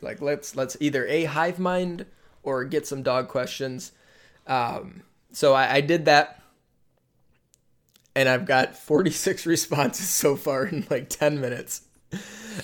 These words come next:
Um, so I said, "M S U fans, what's your most prevailing thought after that game?" So I just wanna run through some of these, um,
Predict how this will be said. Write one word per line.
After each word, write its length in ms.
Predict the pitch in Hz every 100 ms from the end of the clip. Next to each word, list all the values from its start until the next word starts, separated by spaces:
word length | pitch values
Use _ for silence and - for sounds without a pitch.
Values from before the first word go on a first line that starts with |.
| -
Um, 360 | 147 139 131
so 160 | - 151
I 80 | 147
said, 180 | 156 147
"M 160 | 151
S 140 | 156 170
U 80 |
fans, 260 | 151 160 151
what's 200 | 165 160
your 80 | 180
most 320 | 160 147 147
prevailing 560 | - 139 143 139 143 139
thought 300 | - 131 123
after 260 | 127 139
that 140 | 123 117
game?" 180 | 110 104
So 140 | 151
I 20 |
just 140 | 165 170
wanna 160 | 202
run 240 | 160 143 143
through 180 | 151
some 220 | 147 147 139
of 60 |
these, 380 | 127 127 120 - -
um, 480 | 123 120 117 117